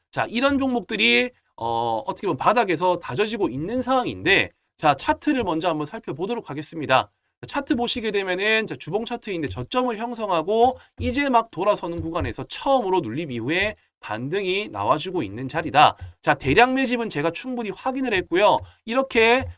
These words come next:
반등 초입 구간이 확인이 되는 자리가 바로 뭐다? 최저점 변곡 구간 자리입니다. 자, 그렇기 때문에 지금 당장 한 주라도 더 사야 되고 놓쳐서는 안 될 이유, 제가 단순히 뭐 차트 좋고,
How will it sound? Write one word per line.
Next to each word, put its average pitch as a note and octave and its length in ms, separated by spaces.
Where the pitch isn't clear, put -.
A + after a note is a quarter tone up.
반등 F3 480
초입 D4 300
구간이 G3+ 380
확인이 C#4 440
되는 F3+ 200
자리가 E3+ 260
바로 C3 180
뭐다? E3+ 440
최저점 A#3 1080
변곡 A#2 480
구간 F#3+ 260
자리입니다. G2 540
자, C#3+ 80
그렇기 G#3+ 220
때문에 F#3 260
지금 C#4+ 380
당장 G3 380
한 C#4+ 340
주라도 A3+ 600
더 C3+ 180
사야 A#3 300
되고 F3 460
놓쳐서는 A3+ 640
안 C#3 300
될 A#3 240
이유, B2 360
제가 F3 220
단순히 F#3 440
뭐 F3+ 140
차트 B3+ 340
좋고, D3+ 480